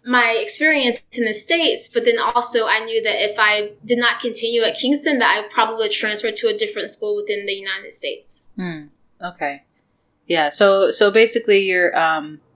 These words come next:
Speaker 2: either way, Central was not gonna be the, the place for you,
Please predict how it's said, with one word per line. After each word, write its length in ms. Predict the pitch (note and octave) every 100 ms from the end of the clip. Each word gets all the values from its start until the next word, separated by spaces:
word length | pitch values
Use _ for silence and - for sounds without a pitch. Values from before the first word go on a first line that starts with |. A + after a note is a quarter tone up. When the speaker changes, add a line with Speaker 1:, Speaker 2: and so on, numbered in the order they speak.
| _ _ -
Speaker 2:
either 240 | C4+ C4+
way, 160 | A#3+ A3
Central 420 | G#3 G#3 G3+ G3
was 140 | F#3 F3+
not 180 | F3
gonna 140 | F3 E3
be 240 | E3 D#3+
the, 220 | D#3 D#3 -
the 120 | D#3+
place 540 | E3 D#3+ D#3+ - - -
for 60 | F3
you, 480 | D#3+ D3 C#3 C#3+